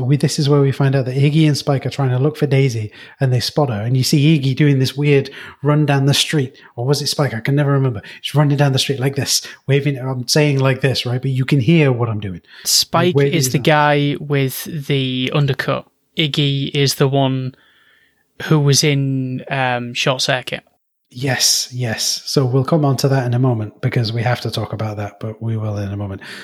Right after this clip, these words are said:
Speaker 1: So there's, there, there he is chasing her down the street, trying to look inconspicuous, but, like, running down the street like Red thirteen in Final Fantasy seven on the ship. You remember
Speaker 2: Banging
Speaker 1: that with
Speaker 2: straight
Speaker 1: his
Speaker 2: into a
Speaker 1: arms?
Speaker 2: pane of glass.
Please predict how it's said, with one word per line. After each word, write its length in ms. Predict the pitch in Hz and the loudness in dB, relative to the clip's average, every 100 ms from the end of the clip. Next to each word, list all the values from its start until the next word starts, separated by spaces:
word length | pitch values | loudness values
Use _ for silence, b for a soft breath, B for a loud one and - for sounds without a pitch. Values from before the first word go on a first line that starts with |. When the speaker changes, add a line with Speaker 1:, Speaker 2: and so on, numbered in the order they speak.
| B | B
Speaker 1:
So 200 | - 135 | 0 2
there's, 460 | 127 151 156 - B B B - | 4 4 2 -2 B B B 0
there, 180 | 143 143 | 2 4
there 220 | 147 151 | 4 4
he 120 | 147 | 4
is 120 | 135 | 2
chasing 360 | - 143 139 139 | 2 2 2 0
her 120 | 135 | 2
down 200 | 131 127 | 2 2
the 60 | 120 | 2
street, 320 | - 120 123 B B _ | 0 -2 -4 B B _
trying 220 | 147 151 | 0 2
to 60 | 156 | 2
look 160 | 147 | 2
inconspicuous, 720 | 143 123 127 - 143 117 117 | 0 0 0 0 0 -2 -4
but, 200 | - 127 | -4 -4
like, 160 | 120 123 | -2 -2
running 340 | 120 139 147 143 | 2 2 2 2
down 200 | 139 139 | 2 0
the 60 | |
street 260 | - 139 135 | 0 0 2
like 140 | 135 127 | 0 0
Red 240 | 135 135 | 0 2
thirteen 540 | 143 139 139 135 143 | 2 2 2 2 2
in 340 | 135 131 131 123 | 2 2 2 0
Final 260 | - 139 | 0 0
Fantasy 280 | 131 131 - | 2 -2 -2
seven 260 | 123 135 139 | -2 0 0
on 80 | 117 | 0
the 80 | |
ship. 340 | 110 156 - B B B B | 0 -2 -2 B B B B
You 100 | 131 | -2
remember 160 | 123 147 | 2 2
Speaker 2:
Banging 60 | 139 | 4
Speaker 1:
that 40 | 151 | 2
with 80 | |
Speaker 2:
straight 300 | 143 135 147 | 2 2 0
Speaker 1:
his 100 | 139 | 0
Speaker 2:
into 40 | 139 | -2
a 40 | |
Speaker 1:
arms? 120 | 139 | -2
Speaker 2:
pane 200 | 165 139 135 | 0 -2 -2
of 60 | |
glass. 320 | 135 123 - | -4 -6 -8